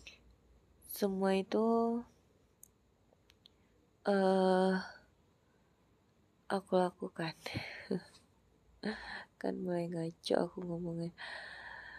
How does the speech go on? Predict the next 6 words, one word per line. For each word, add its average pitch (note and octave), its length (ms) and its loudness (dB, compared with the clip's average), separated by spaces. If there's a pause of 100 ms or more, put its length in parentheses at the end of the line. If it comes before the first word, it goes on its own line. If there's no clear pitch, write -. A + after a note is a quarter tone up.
(920)
Ya A3+ 160 6
sebenarnya A3+ 480 8
aku C4+ 160 4
tuh C4+ 320 8 (340)
ngerasa G#3 800 4 (160)
ngantuknya G3+ 500 0